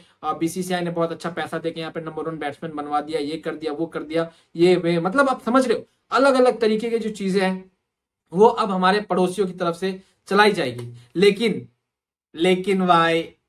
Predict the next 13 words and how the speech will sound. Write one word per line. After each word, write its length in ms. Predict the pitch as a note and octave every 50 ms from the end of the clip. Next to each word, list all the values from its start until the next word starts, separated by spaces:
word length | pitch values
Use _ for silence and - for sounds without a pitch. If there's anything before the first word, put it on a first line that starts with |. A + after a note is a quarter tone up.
| _ -
reality 440 | E3+ E3 D#3+ D#3+ D#3+ E3 F3 G3 F#3+
क्या 220 | F#3+ A3+ A3 A3+
है? 580 | A#3+ A#3 G#3+ G3+ G3+ G#3 G#3 G#3 G#3 F#3 - _ _ _ _ _ _ _ _ _ _ _ _ E3+
reality 400 | F3 F#3+ G3+ G#3 G#3 G3 A3+ G#3+
क्या 260 | G3+ A#3+ A#3+ B3 C4
है 440 | C4+ B3 A#3+ A#3 A#3 A#3 A#3 A3+ G3+
मेरे 160 | G3 G3+ F#3+
दोस्तों, 560 | F3+ G3+ G3+ G3+ F#3+ - A3+ G#3+ A3 A3 G#3+
थोड़ा 200 | - - E3 D3+
बता 300 | D3+ C#3+ C#3 F3+ F#3 G3+
देना 180 | G#3 G#3 G#3+ A3
यहाँ 260 | G#3+ G#3 G#3 G3+ F#3+
पे। 260 | G#3+ G#3+ A3 A3+ -